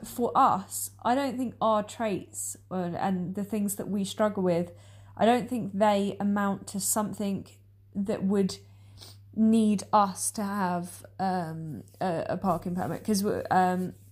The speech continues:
it, it's just, yeah, it was just when you, well, you said it to me, like, for, for my car, and I just said, like, I don't really need that because my issue isn't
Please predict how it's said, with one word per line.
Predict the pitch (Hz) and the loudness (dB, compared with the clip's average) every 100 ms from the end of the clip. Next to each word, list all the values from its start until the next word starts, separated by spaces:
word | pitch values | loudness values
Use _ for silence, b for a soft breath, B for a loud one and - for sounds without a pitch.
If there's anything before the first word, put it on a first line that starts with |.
| - - | -12 -4
it, | 254 - - - - b b b b b - - - | -4 -4 -8 -12 -20 b b b b b -20 -20 -8
it's | 285 | -2
just, | 381 370 - - | 2 0 0 0
yeah, | 311 262 | 6 6
it | 196 | 4
was | 269 | -2
just | 349 302 - - - | -6 -8 -10 -16 -12
when | 240 302 285 269 262 240 - - - - | -4 -2 0 -2 -2 -6 -10 -20 -20 -14
you, | - 240 277 269 233 - 156 | -6 -2 0 0 -2 -8 -8
well, | 220 277 254 | 2 4 4
you | 269 302 | 2 0
said | 277 | 0
it | 233 - | -2 -2
to | 220 | -2
me, | 208 | -2
like, | 185 180 101 - | 0 -2 -2 -10
for, | - 202 185 | -6 -4 -4
for | - | -4
my | 196 196 | -2 -2
car, | 190 175 170 | -2 0 0
and | 180 | -2
I | 180 | -4
just | 196 190 | -4 -4
said, | 214 196 180 | 0 0 0
like, | 175 - | 0 2
I | 214 | 2
don't | 233 226 196 | 2 0 -2
really | 208 208 | -4 -2
need | 220 220 190 | 0 0 0
that | 160 - | 0 -2
because | 180 190 175 175 b b b b b - - - - | -4 -2 -2 -4 b b b b b -20 -20 -20 -2
my | 214 226 254 | 2 4 4
issue | 254 - 240 - 240 214 202 - | 2 0 -2 -2 -4 -2 -2 -2
isn't | 208 196 202 190 | -2 -2 -2 -4